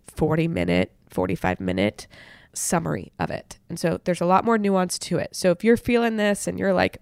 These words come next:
"Oh my gosh, I'm relating to this," take it all with a grain of salt as well. And if you wanna work on this, then I highly recommend you reach out to a professional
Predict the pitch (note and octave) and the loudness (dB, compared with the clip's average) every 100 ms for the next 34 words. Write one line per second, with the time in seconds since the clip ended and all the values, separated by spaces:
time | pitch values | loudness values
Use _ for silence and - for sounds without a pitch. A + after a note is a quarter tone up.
0 | _ _ G3+ G3 F3 F3 - G3+ C4+ B3 | _ _ 2 4 4 0 0 4 4 4
1 | A#3 A#3 A3+ - - - - - - - | 4 4 4 0 -14 -18 -18 -20 -20 -20
2 | _ A3+ C#4 F#4+ F4 C4 A3 G3+ F#3+ F#3 | _ 4 6 8 6 6 4 2 0 0
3 | - F#3 E3 - C#3+ - F#3 A3+ - - | 0 2 2 2 2 4 2 0 -4 2
4 | F#3+ F3+ G3 - - G#3+ A3 F#3+ G3 D4+ | 4 4 0 -2 0 2 4 2 4 4
5 | - E3+ F#2 D#2+ G#3 - G3 F#3+ F3 - | 4 2 2 0 0 -2 0 2 2 0
6 | G#3 A#3 B3 A3 G#3 G3 F3+ F3+ F3+ - | 2 4 4 4 2 0 0 0 -2 -4
7 | F3 F3 F3 - - - - G#3 G3 F#3+ | -2 0 -2 -6 -20 -20 0 0 4 2
8 | - - F#3+ - - - - E2+ - G#3+ | 0 -2 -2 0 -2 -4 -6 -4 -2 2
9 | A3 F4 | 4 4